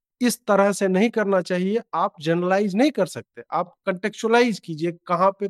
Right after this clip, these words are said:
कब क्या हुआ था, उसके बाद ही आप या तो attack कर सकते हैं या defend कर सकते हैं। हमने एक बार कर दिया तो उस वक्त जो है, जो, जो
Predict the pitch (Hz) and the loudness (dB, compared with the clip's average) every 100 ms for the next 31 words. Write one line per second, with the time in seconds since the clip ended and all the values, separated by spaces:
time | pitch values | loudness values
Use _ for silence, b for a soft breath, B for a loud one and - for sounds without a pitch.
0 | - 190 180 196 208 170 139 135 190 226 | -4 -4 -4 2 4 2 -2 -4 -6 -8
1 | b b _ 202 - 220 202 180 190 190 | b b _ -6 -4 0 2 6 6 4
2 | 233 240 208 208 _ _ _ - 165 175 | 2 4 2 0 _ _ _ 0 4 4
3 | 208 196 196 220 - 208 208 202 196 190 | 2 0 2 0 0 -2 -2 -4 0 0
4 | 180 175 196 180 165 143 139 _ 131 117 | 0 0 -2 -2 -4 -8 -12 _ -14 -12
5 | 127 _ _ _ _ _ _ 165 196 208 | -14 _ _ _ _ _ _ 0 2 2
6 | 185 208 208 214 214 196 208 185 202 190 | 2 2 4 6 6 4 0 2 0 0
7 | 202 190 202 185 180 190 190 180 180 180 | -4 0 -2 0 2 4 6 4 2 2
8 | 175 _ _ _ - 156 170 165 151 | 0 _ _ _ -6 -2 0 0 -2